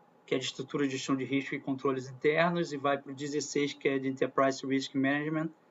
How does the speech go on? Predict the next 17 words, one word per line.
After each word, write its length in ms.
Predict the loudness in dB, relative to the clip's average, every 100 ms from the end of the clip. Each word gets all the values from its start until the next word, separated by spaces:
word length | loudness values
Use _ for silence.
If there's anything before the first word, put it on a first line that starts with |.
| _ _ _ _
que 100 | -8
fala 400 | 4 8 8 6
que 160 | 0 -2
os 140 | 0
riscos 520 | -2 -2 -4 -4 -6 -2
devem 380 | 2 2 4 0
ser, 800 | 0 4 6 6 4 4 2 -4 _ _ _ _ _ _ _
risco 220 | -6 -4 -2
de 80 |
liquidez 400 | -2 0 2 2
deve 220 | 4 2 0
ser 360 | 0 2 2
gerenciado 600 | 2 0 0 2 2 2
pelas 240 | 2 0 0
companhias, 680 | -2 2 2 2 0 0
aí 120 | -2 -4
fala 400 | -2 -2 -2